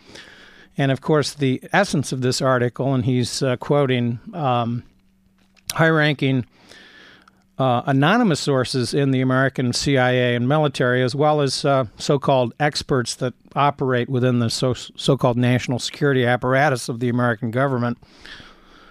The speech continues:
uh, go into the duplicitous, um, aspects of American foreign policy in which, uh, a lot of money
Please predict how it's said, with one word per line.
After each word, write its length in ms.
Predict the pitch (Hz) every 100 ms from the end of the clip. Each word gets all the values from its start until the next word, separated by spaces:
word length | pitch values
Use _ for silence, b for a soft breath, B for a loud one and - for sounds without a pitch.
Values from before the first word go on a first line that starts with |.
| B
uh, 120 | 151 143
go 220 | 156 151
into 480 | 196 196 - 160 135
the 280 | 127 127 - B B B B B B _ _ - - - _ _ _ _ _ _ B B B -
duplicitous, 1080 | 160 - 214 202 - 165 156 - - -
um, 600 | - 143 131 123 120 120 -
aspects 680 | 170 226 - - 127 127 -
of 60 |
American 480 | 127 139 139 139 131
foreign 360 | - 135 120 117
policy 640 | - 165 156 139 135 117
in 180 | 117 120
which, 440 | 120 120 - -
uh, 220 | 139 127 123
a 100 | 131
lot 280 | 139 156 143
of 100 | 135
money 540 | 127 180 208 123 123